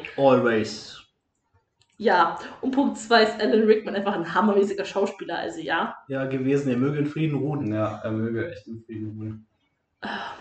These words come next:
Speaker 1: Ja, noch irgendwelche Gedankengänge von euch, die ihr loswerden wollt?
Speaker 2: Ich muss jetzt darüber nachdenken, inwiefern Gargamel und Kylo Ren Ähnlichkeiten haben.
Speaker 3: Und dir fallen bestimmt noch ein paar ein.
Speaker 2: Bestimmt.
Speaker 3: Aber
Speaker 2: Die bucklige Haltung, der Jammerlappen.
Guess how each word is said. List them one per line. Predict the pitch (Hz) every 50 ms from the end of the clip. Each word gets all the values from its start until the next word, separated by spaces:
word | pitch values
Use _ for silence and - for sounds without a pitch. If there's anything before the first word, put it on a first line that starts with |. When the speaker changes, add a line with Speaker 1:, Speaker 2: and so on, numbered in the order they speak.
| - - - _ _ _ _ _ _ _ _ _ _ _ _ _ _ _ _ _ _ _ _ _ _ _ _ _ _ _ _ _ _ -
Speaker 1:
Ja, | 240 247 226
noch | 151 - -
irgendwelche | 160 180 180 185 175 - 180 175
Gedankengänge | 160 160 165 180 196 - 180 160 160 175 160 -
von | 151 160
euch, | - 180 208 202 - -
die | 156
ihr | 147 143
loswerden | 143 143 143 - 139 131 127 127 123 120
wollt? | 117 113 123 120 - _ _
Speaker 2:
Ich | -
muss | 208 220 - -
jetzt | - -
darüber | 226 208 202 190 180
nachdenken, | 180 185 - - - - - 233 - - - - 208
inwiefern | 208 202 202 208 - 220 208 - -
Gargamel | - 208 190 - 226 285 277 254 233 254 247 247 254 254 - -
und | - - - -
Kylo | - - 247 - 269 247 214 214
Ren | 220 - - 240 233 -
Ähnlichkeiten | 196 220 226 208 208 214 - - - - - 214 - - _ - 240 226 208 208
haben. | 208 - - - - - - 233 220 - - _ _ _ _ _ _ - - _ _ _ _
Speaker 3:
Und | - - 107 113 -
dir | 113 110 -
fallen | - 123 113 110 110
bestimmt | 101 - - 139 147 139
noch | 117 104 107
ein | 101 101 -
paar | 107 104 95 -
ein. | 98 101 110 120 135 156 160 - -
Speaker 2:
Bestimmt. | 226 214 - - - - - - 233 226 208 196 170 160 - - - - _ _ _ _ _ _ _ _ _ _ _ _ _ _ - - -
Speaker 3:
Aber | 107 101 104 104 -
Speaker 2:
Die | 226 -
bucklige | - 294 - - - 285 277 - - 214
Haltung, | 247 359 339 349 - - 220 202 202 190 - - - -
der | - 190
Jammerlappen. | 180 208 247 370 320 214 165 151 160 - - 165 160 - - -